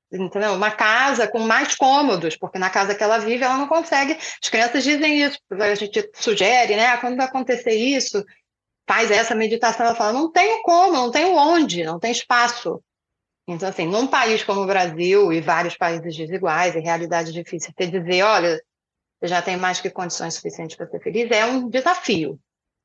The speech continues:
Mas eu acho que a compreensão de que o que é importante é um pouco o que a Gi tava falando, né? É, a nossa necessidade é uma necessidade de conexão.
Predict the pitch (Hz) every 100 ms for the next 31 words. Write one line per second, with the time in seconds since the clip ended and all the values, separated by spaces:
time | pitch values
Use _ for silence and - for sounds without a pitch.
0 | _ _ _ _ - 175 180 180 190 196
1 | 190 214 - 233 214 _ - 220 214 208
2 | - 202 - 233 233 247 240 226 220 -
3 | 214 180 160 - _ _ _ _ _ _
4 | _ _ _ _ _ _ _ _ - 175
5 | - 202 196 - - 220 208 240 233 269
6 | 262 233 269 254 254 240 254 247 247 233
7 | 202 233 220 214 226 208 208 202 190 185
8 | - 190 196 185 170 170 _ _ _ _
9 | - 202 202 208 240 277 247 240 233 -
10 | 196 196 240 233 240 247 240 233 233 226
11 | 196 208 233 226 233 277 294 302 320 -
12 | - 254 302 180